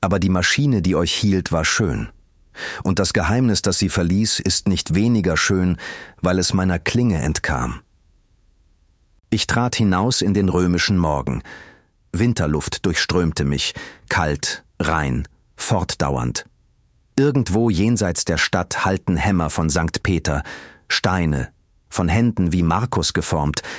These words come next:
erbauten, was uns alle überdauern würde. Zu wissen, wie man sieht, lehrte mich der Maestro in Florenz. Nun wusste ich, was das Sehen finden konnte. Und was nicht. Die Maschine offenbart ihre Geheimnisse.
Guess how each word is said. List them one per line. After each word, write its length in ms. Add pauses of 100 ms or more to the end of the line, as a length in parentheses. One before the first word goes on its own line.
(160)
erbauten, 580
was 140
uns 180
alle 280
überdauern 640
würde. 340 (880)
Zu 200
wissen, 360
wie 100
man 180
sieht, 340 (460)
lehrte 340
mich 220
der 100
Maestro 560
in 140
Florenz. 640 (720)
Nun 300
wusste 300
ich, 240
was 180
das 200
Sehen 260
finden 400
konnte. 420 (920)
Und 180
was 220
nicht. 400 (580)
Die 80
Maschine 500
offenbart 580
ihre 200
Geheimnisse. 720